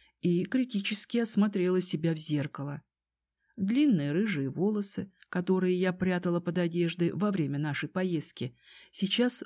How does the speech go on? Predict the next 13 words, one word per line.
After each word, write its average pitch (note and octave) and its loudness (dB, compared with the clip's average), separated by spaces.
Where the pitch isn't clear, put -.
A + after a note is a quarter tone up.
волнами G3 2
струились E3+ 0
по F#3 -2
телу, D#3 -4
падая D3+ -2
на C#3+ -2
грудь F3+ -4
и D#3+ 0
прикрывая F#3 -2
соски. D#3+ -2
Мне G#3 6
стало G#3 2
интересно, F#3+ 0